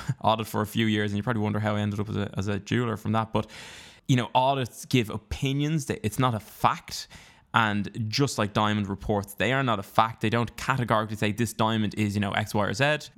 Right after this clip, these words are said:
It is a, an opinion as to the characteristics of it. But the best opinions are, I think, G I A,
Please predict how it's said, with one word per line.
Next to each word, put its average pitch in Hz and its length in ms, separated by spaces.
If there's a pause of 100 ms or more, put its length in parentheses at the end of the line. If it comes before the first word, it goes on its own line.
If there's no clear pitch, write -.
(220)
It 123 160
is 123 220
a, 110 240
an 107 140
opinion 101 640
as 101 220
to 101 280
the 98 320
characteristics 104 720
of 98 140
it. 101 160 (540)
But 117 240 (260)
the 95 80
best 120 460
opinions 120 520
are, 98 140
I 98 100
think, 95 160
G 104 160
I 95 80
A, 98 160